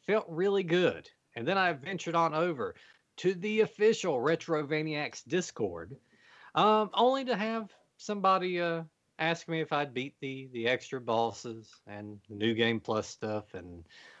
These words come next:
a lot of other things that had, had kinda dragged my victory down because I realized there was still a lot more to do. <sighs> But anyway, that out of the way, Rogue Legacy down. I'm playing a few other ones here and there. I picked up a game called Worse Than Death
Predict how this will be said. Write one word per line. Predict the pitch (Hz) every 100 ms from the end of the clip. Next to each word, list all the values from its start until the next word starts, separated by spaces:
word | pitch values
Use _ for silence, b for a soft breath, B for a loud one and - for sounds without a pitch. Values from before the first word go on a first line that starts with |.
| B
a | 143
lot | 165
of | 151
other | 151 143
things | 131 143 139 127
that | 135
had, | 123 127 120
had | 110 120
kinda | 113 127 120
dragged | 113 123 123 117
my | 113
victory | 123 120 123 123
down | 123 127 127 123
because | 113
I | 113
realized | 113 117 110 107 104
there | 107
was | 98
still | - 135
a |
lot | 135 165 -
more | 175 175
to |
do. | 147 113 85 76 _ _ b b b b b b b b _ _ _ -
<sighs> | 147 120 90 78 B B B _ _ _
But | 202
anyway, | 254 180 101 76 -
that | 175
out | 196 190
of |
the | 175
way, | 170 180 170
Rogue | 147 180 165
Legacy | 170 165 147 139
down. | 110 131 139 139 135
I'm | 135 143
playing | 123 135 127 123 120 113 B B B
a | -
few | 233 247 208
other | 147 180
ones | 185 185 143
here | 170 175
and | 147
there. | 143 160 165
I |
picked | 139 - 285
up | 196
a |
game | 156 139
called | 123 110
Worse | 92 117 139
Than | - 120 104
Death | 104 110 185